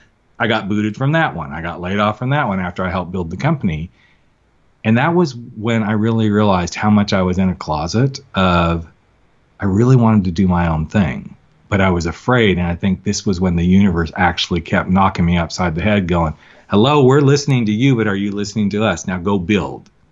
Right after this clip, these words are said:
go be, go do." So that was, like, one of the really big things. The other one that was big for me is, um, I'd never been a gym guy,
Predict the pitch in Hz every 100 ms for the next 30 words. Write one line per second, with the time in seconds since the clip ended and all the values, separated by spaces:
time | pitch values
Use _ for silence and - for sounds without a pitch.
0 | - 107 95 98 92 76 65 - _ _
1 | _ - 90 78 87 80 - - - _
2 | _ _ _ - 90 110 110 95 92 85
3 | 95 87 87 85 78 76 87 - 78 71
4 | 69 92 110 107 98 90 82 80 90 80
5 | - 90 85 - 82 87 92 90 80 82
6 | 80 78 78 - _ _ _ _ _ 127
7 | 208 127 123 123 85 101 95 73 87 95
8 | 98 98 113